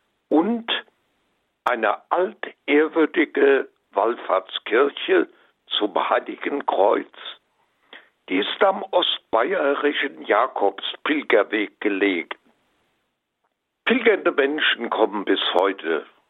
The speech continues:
seit nunmehr etwa eintausend Jahren,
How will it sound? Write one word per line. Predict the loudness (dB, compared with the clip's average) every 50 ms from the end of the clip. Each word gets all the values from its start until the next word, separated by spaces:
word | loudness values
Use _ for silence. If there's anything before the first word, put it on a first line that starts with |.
| _ _ _ _ _ _ -14 -8 -2
seit | 0 0 0 0 _ -8
nunmehr | -6 -4 -4 -4 -2 2 4 4 4 4 4 2 0 -4 _ _ _ _ _ _ _ _ _ _ _ _ _ _ -8
etwa | -8 -8 -4 -2 0 0 0 0 -2 -2
eintausend | -4 -2 -4 -4 -6 -2 0 0 0 0 -4 -6 -10 -10 -12 -6 0
Jahren, | 2 2 2 4 2 0 0 -2 -4 -6 -6 -10 -12 -16